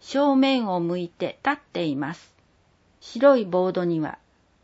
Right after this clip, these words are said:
競争による街づくりのロゴが描かれています。彫刻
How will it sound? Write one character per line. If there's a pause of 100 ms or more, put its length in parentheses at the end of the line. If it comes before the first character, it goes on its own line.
競
争
に
よ
る
街
づ
く
り
の (200)
ロ
ゴ
が
描
か
れ
て
い
ま
す。 (800)
彫
刻